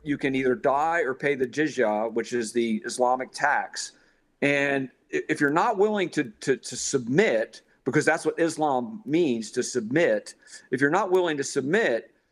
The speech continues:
then you're subhuman. There, there's no moral compunction to killing you. Uh, I loved it when the F B I came down to Gitmo with, with lie detector tests,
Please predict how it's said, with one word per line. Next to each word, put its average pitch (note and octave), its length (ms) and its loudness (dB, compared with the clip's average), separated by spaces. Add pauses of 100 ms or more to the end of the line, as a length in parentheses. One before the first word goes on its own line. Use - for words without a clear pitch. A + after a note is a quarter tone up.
(220)
then F3 160 4
you're F3+ 100 4
subhuman. F3 880 -2
There, D3 160 2
there's D#3 300 -2
no F#3+ 320 2
moral D3+ 480 0
compunction B2+ 840 -4 (440)
to - 80 -2
killing G#3+ 380 2
you. A2 420 -2
Uh, B2 300 0
I C#3 100 0
loved G3 300 0
it D#3 80 2
when C#3 120 -4
the C#3+ 80 2
F D#3 140 -2
B D3+ 120 0
I E3+ 160 0
came C#3+ 240 -4
down B2+ 220 0
to A#2 80 0
Gitmo A#2 520 0
with, A#2 200 -2
with B2 180 -2
lie G3+ 240 0
detector - 460 -4
tests, G3+ 460 -4